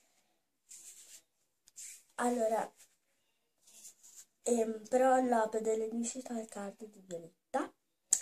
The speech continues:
E, e, ehm, un bacione. Ah,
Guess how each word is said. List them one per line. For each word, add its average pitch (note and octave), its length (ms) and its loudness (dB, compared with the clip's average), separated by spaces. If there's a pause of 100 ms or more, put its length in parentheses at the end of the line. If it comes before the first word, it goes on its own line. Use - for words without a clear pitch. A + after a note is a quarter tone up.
E, D4 440 12 (880)
e, B3 480 4 (460)
ehm, A#3+ 420 6 (300)
un A3 140 -2
bacione. G#3+ 600 -4 (1400)
Ah, C#4+ 300 0